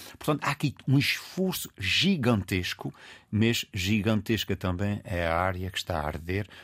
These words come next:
Alberta é uma área, é um, é uma província vastíssima e, portanto, o norte do estado está a arder.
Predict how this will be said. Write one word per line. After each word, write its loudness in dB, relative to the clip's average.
Alberta 0
é -4
uma 2
área, 0
é -6
um, -4
é -2
uma -4
província -2
vastíssima -2
e, -2
portanto, 0
o 6
norte 6
do -2
estado -2
está -2
a -2
arder. -2